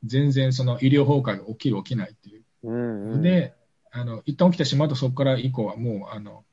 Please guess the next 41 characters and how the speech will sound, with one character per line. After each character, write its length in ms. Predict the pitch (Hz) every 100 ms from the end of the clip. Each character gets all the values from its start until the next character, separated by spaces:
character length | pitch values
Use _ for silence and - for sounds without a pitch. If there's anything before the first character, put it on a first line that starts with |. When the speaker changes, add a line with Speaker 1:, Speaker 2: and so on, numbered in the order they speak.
| 131
Speaker 1:
病 240 | 143 190
院 120 | 226 208
が 120 | 180
あ 40 |
っ 120 | 180
て 60 | -
も 240 | 117 92
ア 40 | 170
ク 40 |
セ 60 | 165
ス 140 | 131
で 80 | 120
き 80 | 127
な 80 | 127
か 80 | -
っ 60 |
た。 100 | -
そ 100 | -
れ 80 | 135
は 220 | 113 - _ _ _ _ _
意 100 | 170
味 60 | 117
が 40 |
な 120 | 135
い 40 | 165
で 20 |
す 80 | -
ね。 80 | 110
発 200 | 143 -
展 120 | 170
途 100 | 160
上 140 | 156
国 100 | 127 -
と 80 | -
一 20 |
緒 100 | 135
で 60 | 120
す。 160 | - _ _
Speaker 2:
そ 420 | - - - 131
う 100 | 104
か。 120 | -